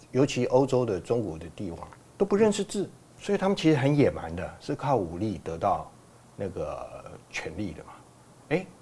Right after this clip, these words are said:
宗教出来教化他们，因为只有，当时只有教士是有读书的嘛，那他们可以解释，用神的力量来，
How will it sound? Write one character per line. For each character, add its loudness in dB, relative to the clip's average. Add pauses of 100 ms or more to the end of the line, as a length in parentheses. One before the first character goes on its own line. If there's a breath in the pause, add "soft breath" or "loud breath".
(140)
宗 2
教 8
出 2
来 4
教 6
化 2
他 -4
们， -8
因 4
为 6
只 4
有， 8
当 2
时 -4
只 -2
有 4
教 6
士 -4
是 -6 (340)
有 -6
读 -6
书 -8
的 -8
嘛， -12 (220)
那 -6
他 -2
们 0
可 0
以 2
解 -8
释， -8 (100)
用 6
神 2
的 4
力 -2
量 0 (160)
来， 2